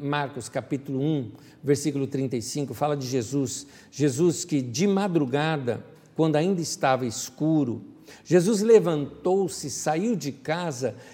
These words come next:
e foi para um lugar deserto, onde ficou orando. Quando o texto fala lugar deserto, se refere a lugar sem gente. É isso que é a ideia.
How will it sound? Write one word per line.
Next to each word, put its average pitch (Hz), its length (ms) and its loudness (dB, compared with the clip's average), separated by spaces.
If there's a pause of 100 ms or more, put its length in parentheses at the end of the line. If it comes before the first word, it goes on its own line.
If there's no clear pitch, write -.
(100)
e 196 120 4
foi 208 380 4
para 240 640 -4
um 226 460 2
lugar 202 560 0
deserto, 151 1080 0 (420)
onde 180 360 2
ficou 156 420 -2
orando. 123 640 -2 (580)
Quando 247 340 0
o 160 60 2
texto 151 460 -6
fala 135 320 -4
lugar 123 420 -4
deserto, 120 680 -6
se - 140 -12
refere 156 460 -6
a 151 60 -4
lugar 165 260 -6
sem 240 280 -6
gente. 220 580 -6 (640)
É 202 80 -2
isso 220 340 -2
que 147 100 -12
é 123 40 -6
a - 20 -6
ideia. 104 440 -10